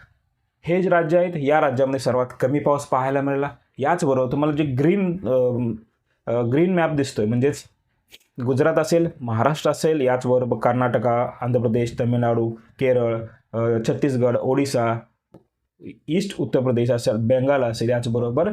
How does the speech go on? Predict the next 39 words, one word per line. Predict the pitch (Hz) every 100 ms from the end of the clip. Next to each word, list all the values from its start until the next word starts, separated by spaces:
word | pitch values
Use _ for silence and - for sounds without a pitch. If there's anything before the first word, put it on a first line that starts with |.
| 202 -
मणिपूर, | 127 127 107
इम्फाळ | 127 127 123
आणि | 135 156
सिक्कीम | 165 - 98 - - _
या | 131 135 127
राज्यात | 120 113 120
जर | 117 120
पाहिलं, | 123 143
या | 151 120
भागामध्ये | 113 110 107 113 120
नॉर्मल, | 151 120 120 120 123 135 170 - -
अ, | 117 117 117 113 107 - - _ -
मान्सून | 120 123 127 135
पाऊस | 127 113 -
पाहायला | 117 117 107
मिळाला. | 101 110
म्हणजे | 127
नॉर्मल | 123 127 131
जे | 123 131
कॅटेगरी | 113 120 117 120
आहे, | 123 190 - _ -
तेवढा | 120 123
पाऊस | 123 123 123
आपल्याला | 127 120
ह्या | 127
तीन | 127 - 120 113
महिन्यामध्ये | 110 110 113
पाहायला | 135 123 110 104
मिळाला. | 98 87 - - _ -
याचबरोबर | 123 147 151 151 156 175
जे | 175 - - 143
ब्लू | 127 170
डॉट | 185 185
दिसत | 175 170 190
आहेत, | 185 - _ -
त्या | 117
ब्ल्यू, | 123 175 185 - - _ _ _ _ _ _ -
ब्लू | 143 185
डॉटमध्ये | 180 147 139 131 127 135 196 -